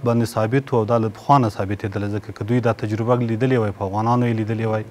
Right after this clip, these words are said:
په سوریه یې لیدلې وای، په عراق یې لیدلې وای، په نورو ممالکو باندې لیدلې وای، دوی سره به دغسې نه وه پېښه سوې. استاد اشاره ورته وکړله، فاطمي صاحب ډېره ښه و-، وضاحت ورکړ د امریکایانو، په موجودیت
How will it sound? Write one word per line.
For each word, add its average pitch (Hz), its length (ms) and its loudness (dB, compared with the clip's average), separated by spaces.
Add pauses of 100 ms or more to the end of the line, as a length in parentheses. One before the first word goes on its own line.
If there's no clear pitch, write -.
(480)
په - 80 -4
سوریه 113 400 2
یې 117 100 4
لیدلې 110 300 0
وای، 110 180 0
په 110 200 -6
عراق 117 240 4
یې - 40 -4
لیدلې 113 300 0
وای، 107 140 0
په 110 120 -4
نورو 131 200 4
ممالکو 127 460 2
باندې 120 280 0
لیدلې 120 260 -2
وای، 123 80 -2
دوی 120 140 -4
سره 120 160 -4
به 117 120 -2
دغسې 120 240 0
نه 135 120 2
وه 127 180 0
پېښه - 260 -8
سوې. 101 160 -10 (500)
استاد 131 340 4
اشاره 131 300 2
ورته 135 240 0
وکړله، 123 280 -2 (100)
فاطمي 113 260 -4
صاحب 131 280 -4
ډېره 123 240 0
ښه 131 100 4 (140)
و-، 110 440 -6
وضاحت 110 480 0
ورکړ 123 200 -2
د 117 80 -6
امریکایانو، 113 640 -2 (480)
په 117 300 -6 (220)
موجودیت 113 480 0